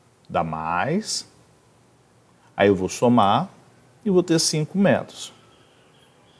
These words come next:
Calculando o final então agora, galera. A distância total percorrida, qual que foi? É somar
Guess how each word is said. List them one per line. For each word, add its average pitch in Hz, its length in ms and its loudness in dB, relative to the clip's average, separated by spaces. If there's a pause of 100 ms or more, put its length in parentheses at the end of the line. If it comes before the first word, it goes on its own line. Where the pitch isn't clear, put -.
(800)
Calculando 190 540 6
o - 20 -6
final 156 340 4
então 135 300 4
agora, 110 320 6
galera. 110 460 4 (1040)
A 135 80 4
distância 156 560 0
total 143 600 4
percorrida, 110 840 0 (120)
qual 151 160 6
que 151 140 -2
foi? 85 380 2 (1000)
É 127 120 2
somar 113 600 4